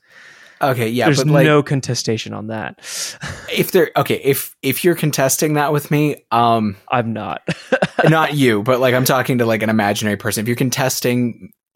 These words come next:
Speaker 1: uh, not wanting Nazi art around, um, n-, no, no, thank you.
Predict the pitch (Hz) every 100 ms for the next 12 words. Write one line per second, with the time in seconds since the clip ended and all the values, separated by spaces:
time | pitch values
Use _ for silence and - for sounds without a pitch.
0 | - 104 104 101 98 - _ _ _ _
1 | _ _ _ - 117 113 117 117 113 110
2 | 110 117 _ _ _ _ _ _ _ _
3 | _ _ - 117 107 139 - 180 180 208
4 | 226 - - 185 220 262 269 247 - _
5 | _ _ _ - 147 175 180 147 - _
6 | _ _ _ _ _ _ _ _ _ _
7 | _ _ _ _ _ _ - 156 - 156
8 | 160 156 147 143 156 143 131 110 101 117